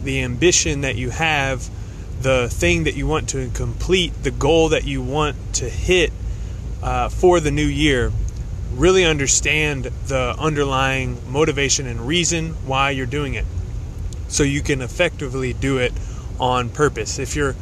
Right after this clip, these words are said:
unsure of what your purpose is, create one. You have the power to do so.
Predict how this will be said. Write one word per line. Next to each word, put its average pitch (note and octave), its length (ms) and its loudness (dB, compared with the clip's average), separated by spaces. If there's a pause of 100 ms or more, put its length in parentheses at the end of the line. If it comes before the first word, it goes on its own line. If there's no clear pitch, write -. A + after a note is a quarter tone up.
(220)
unsure D#3+ 560 4
of C#3 140 4
what D3+ 160 2
your D3 100 0
purpose D#3 460 0
is, E3+ 420 4 (260)
create C#3 480 0
one. A#2 280 -2 (280)
You D#3 260 2
have B2 200 -2
the B2 80 -6
power A#2 520 0 (420)
to A#2+ 100 -4
do D#3+ 220 0
so. F2 380 -4